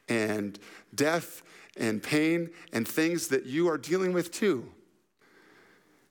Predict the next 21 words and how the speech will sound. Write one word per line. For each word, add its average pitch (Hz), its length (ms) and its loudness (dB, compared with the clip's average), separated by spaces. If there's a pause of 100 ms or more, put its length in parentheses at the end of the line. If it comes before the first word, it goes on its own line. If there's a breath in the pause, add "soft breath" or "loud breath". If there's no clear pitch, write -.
And 113 100 -2
you 135 60 4
know 165 80 4
what 151 140 2
Jesus 170 280 -2
said? 175 340 0 (1400)
One 113 160 -4
of 120 120 -4
many 135 160 -4
things. 151 420 -12 (720 soft breath)
Jesus 120 280 -2
said, 107 200 -2
"In 160 240 -4
this 147 240 -4
world, 135 420 -8 (1040)
you 151 260 -2
will 131 580 -6
have 117 560 -4 (680)
trouble." - 400 -6 (2250)
I 139 120 -4
wish, 120 600 -4